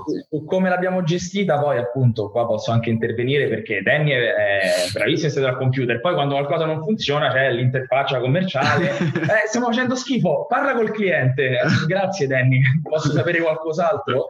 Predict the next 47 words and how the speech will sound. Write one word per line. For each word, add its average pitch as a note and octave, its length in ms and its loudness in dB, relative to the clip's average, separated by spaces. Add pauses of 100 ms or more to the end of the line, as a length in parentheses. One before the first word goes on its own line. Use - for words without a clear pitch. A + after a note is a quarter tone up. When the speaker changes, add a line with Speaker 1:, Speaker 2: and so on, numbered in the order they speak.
(340)
Speaker 1:
Però G3 580 0
Speaker 2:
Esatto. - 440 -2 (480)
Speaker 1:
se - 180 -2
l'errore D3+ 340 2
è - 160 -4
palese, C#3+ 760 0
è A2+ 220 -2
palese, A#2+ 380 0
palese, D3 680 0
si - 160 -4
chiede A2 220 0
scusa, C3+ 640 0
si A#2+ 80 -2
ammette A2+ 360 0
di A2+ 60 0
aver A2 120 -2
sbagliato, C#3 480 0
e A2+ 80 -4
tante B2 280 0
volte C3+ 280 0
abbiamo A2 200 0
anche B2 200 0
stornato A2+ 960 0 (300)
parte B2 680 0
delle A2+ 260 0
fatture A#2 680 0
al A2 200 -2
cliente, A2 580 0
abbiamo G#2+ 280 0
fatto, G#2 220 -2
abbiamo G#2 320 0
fatto G#2 200 0
pagare G#2+ 240 0
di G#2 100 -6
meno, B2 240 2
non B2+ 160 4
ci C3 80 0
siamo A#2 140 0
fatti A2+ 260 -2
pagare, B2+ 420 0
abbiamo A2 260 0
restituito A#2 520 -2
dei G#2 140 -2
soldi A#2+ 500 0
quando G#2+ 240 -2
erano A2 200 -2
proprio A#2 440 -2